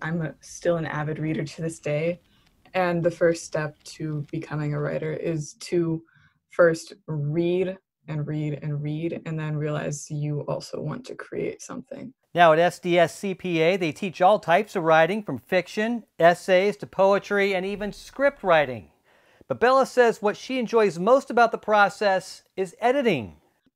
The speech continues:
Speaker 1: You get to take a step back, look at what you've done, and then you get to collaborate with others for it.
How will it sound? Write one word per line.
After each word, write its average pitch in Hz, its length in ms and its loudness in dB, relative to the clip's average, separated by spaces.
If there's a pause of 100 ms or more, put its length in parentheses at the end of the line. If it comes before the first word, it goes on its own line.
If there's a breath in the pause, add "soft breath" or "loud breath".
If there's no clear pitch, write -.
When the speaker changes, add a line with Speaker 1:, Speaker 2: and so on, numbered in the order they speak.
(180)
Speaker 1:
You 190 140 -4
get 185 240 -2
to - 80 -6
take 170 240 -4
a 175 60 -8
step - 300 -8
back, 220 400 0 (400)
look 180 100 -2
at 170 140 -4
what 175 200 -2
you've 165 160 -8
done, 208 520 0
and 170 120 -4
then 165 160 -2
you 160 160 -2
get - 260 -2
to 156 180 -6
collaborate - 600 -6
with - 140 -12
others - 400 -10
for - 280 -12
it. - 100 -16